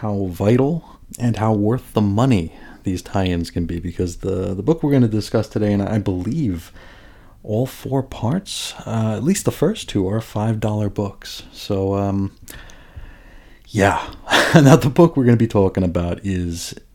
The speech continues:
Empire colon X-Men number one here. And another thing before we start, wanna make it clear here that I know absolutely nothing about Empire.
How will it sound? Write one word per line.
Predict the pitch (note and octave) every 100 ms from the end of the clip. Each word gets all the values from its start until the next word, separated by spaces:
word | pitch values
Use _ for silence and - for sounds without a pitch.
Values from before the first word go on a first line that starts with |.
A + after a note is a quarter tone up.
| - - - -
Empire | B2+ A2+ - F#2 F2+ F2
colon | - - A2+ F#2+ F2 F2 D#2+ -
X-Men | F#2+ - - E2+ E2+
number | E2 E2+
one | E2 E2
here. | F2+ F2 F2
And | F2 - - - - -
another | A#2 D3 C3+
thing | - A#2+ A2+
before | G#2+ G#2+
we | G2+ G#2+
start, | - F2 E2+ - - - - - -
wanna | - G#2+
make | A2+ A2+
it | -
clear | - C3 B2
here | A#2+ A#2+ G#2+
that | G2+
I | G#2+ A2
know | G#2+ G2
absolutely | A2+ G#2+ - A2 G#2 G2 F2 G2 F2+ -
nothing | G2 G2 A#2+ - B2 A#2+
about | A#2 G#2 G#2+ G#2+
Empire. | A2+ A#2 - - -